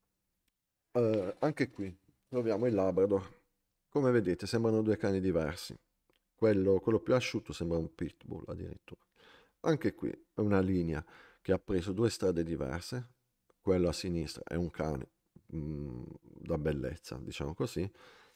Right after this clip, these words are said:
mentre l'altro usato per l'esposizione, sicuramente un gran cane con un gran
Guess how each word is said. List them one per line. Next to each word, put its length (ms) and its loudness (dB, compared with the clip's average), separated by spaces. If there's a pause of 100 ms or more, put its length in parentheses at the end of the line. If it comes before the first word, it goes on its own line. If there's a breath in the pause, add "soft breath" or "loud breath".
(280 loud breath)
mentre 440 2
l'altro 560 0
usato 400 -2
per 160 -2
l'esposizione, 880 -4
sicuramente 520 -2
un 100 -2
gran 280 0
cane 380 0
con 140 -8
un 80 -6
gran 180 -4